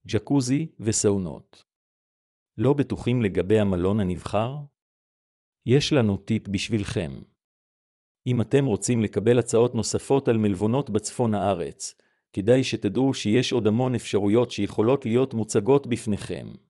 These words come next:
ההמלצה שלנו היא לערוך בירור מקיף ברחבי הרשת ולתשאל אנשים שטיילו וישנו לאחרונה בצפון.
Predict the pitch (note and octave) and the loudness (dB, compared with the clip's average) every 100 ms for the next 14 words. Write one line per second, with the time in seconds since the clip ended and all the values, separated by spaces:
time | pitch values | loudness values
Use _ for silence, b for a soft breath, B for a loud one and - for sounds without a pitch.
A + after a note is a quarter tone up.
0 | _ _ _ _ _ _ _ _ _ G2+ | _ _ _ _ _ _ _ _ _ -6
1 | G2 F2+ - B2+ B2+ F2+ F#2 F#2 G2 G2 | -4 -4 2 2 2 0 0 0 -2 0
2 | G2 G2 A#2+ B2+ G#2 G#2 B2+ B2 G2 - | 2 4 2 2 0 2 2 2 0 -2
3 | C#3 A2+ G2+ F2+ A#2 A#2+ G#2+ C#3 - G#2 | -4 2 2 2 2 4 4 2 -2 -2
4 | G2+ G2+ F#2+ B2 C3+ G#2 G2 - C#3+ C#3 | -2 -2 -4 0 0 0 -2 -2 -2 -2
5 | G#2 G#2 G2 B2+ E3 G#2+ G#2 - C3+ C#3+ | -4 -4 -2 0 0 0 0 0 -2 2
6 | A#2+ G2 G2 F#2 A#2 A#2+ A2 A2 - F2+ | 2 2 -2 0 0 -2 -2 -4 -6 -10
7 | C#2+ | -10